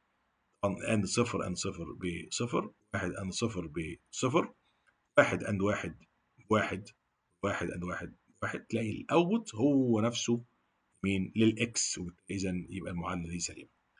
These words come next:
كده أثبتنا ال-، الكلام بس باستخدام التروث تيبل. تعال نثبته، أو نفس المعادلة دي، المعادلة دي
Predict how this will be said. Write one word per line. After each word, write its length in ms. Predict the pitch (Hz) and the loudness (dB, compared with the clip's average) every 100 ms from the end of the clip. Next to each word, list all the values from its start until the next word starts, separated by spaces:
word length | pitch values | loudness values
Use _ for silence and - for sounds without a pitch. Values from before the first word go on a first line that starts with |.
| _ _ - | _ _ -2
كده 240 | 127 139 | 2 2
أثبتنا 600 | 110 95 123 120 139 - | 2 4 2 2 0 -2
ال-، 520 | 107 95 90 87 87 | -4 -2 -4 -8 -12
الكلام 440 | 104 - 110 175 - | -12 -2 2 2 0
بس 240 | - - - | -2 -2 -4
باستخدام 580 | 104 - 113 123 117 120 _ _ | -6 -6 -2 0 0 -4 _ _
التروث 320 | - - 92 | -14 -6 -6
تيبل. 220 | - 78 - - | -6 -14 -14 -2
تعال 160 | 120 | 0
نثبته، 540 | 220 - 170 - 214 - _ _ - | 2 2 2 2 0 -2 _ _ -6
أو 60 | 98 | 2
نفس 260 | 147 - | 2 2
المعادلة 360 | 113 107 131 127 | 2 6 4 2
دي، 180 | - - - | -2 -4 0
المعادلة 260 | 95 123 | 2 4
دي 140 | 135 | 2